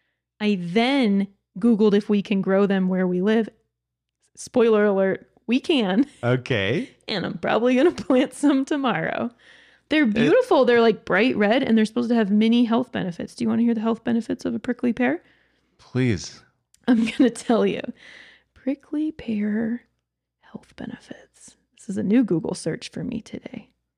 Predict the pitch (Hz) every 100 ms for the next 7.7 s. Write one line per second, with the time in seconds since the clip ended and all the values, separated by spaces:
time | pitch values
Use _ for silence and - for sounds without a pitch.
0 | _ _ - 113 101 107 101 107 98 92
1 | 92 92 - 98 98 - 95 95 95 85
2 | 87 85 - 87 - 82 - - _ _
3 | - - - - _ _ 214 - 202 208
4 | - _ _ - - 92 80 76 _ _
5 | _ _ 294 269 - 294 - - 160 156
6 | 156 160 - - - _ _ _ _ _
7 | _ 269 254 240 247 247